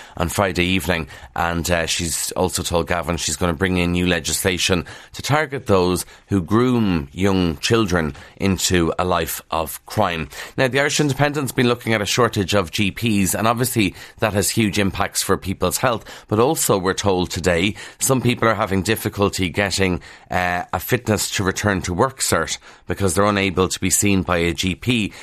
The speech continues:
and they're also struggling to get illness benefit as well, because obviously a doctor has to sign off on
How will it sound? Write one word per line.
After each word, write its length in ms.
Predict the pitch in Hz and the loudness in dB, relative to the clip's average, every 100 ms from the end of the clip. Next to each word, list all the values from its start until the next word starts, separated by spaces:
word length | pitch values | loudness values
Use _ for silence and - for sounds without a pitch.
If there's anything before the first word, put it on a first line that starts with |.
| - | -8
and 120 | 92 | 0
they're 80 | 98 | 2
also 300 | 117 117 - | 4 4 2
struggling 460 | 107 - 104 101 90 | 2 2 2 2 0
to 80 | - | 0
get 160 | 95 | -2
illness 380 | - 127 123 98 | 2 2 2 -2
benefit 480 | - 90 82 - 82 - | -2 -2 -2 -2 -2 -4
as 160 | 80 | -4
well, 340 | 98 104 127 131 - - | 0 0 0 -4 -8 -20
because 220 | - 92 | -6 0
obviously 300 | 117 113 - | 0 0 0
a 40 | 95 | 2
doctor 380 | 113 120 - 104 | 2 0 0 0
has 160 | 87 | 0
to 80 | 90 | -2
sign 260 | - 95 95 | 0 0 2
off 320 | 92 87 - - - - | 0 -2 -8 -12 -14 -4
on 400 | 98 95 87 | 0 0 -2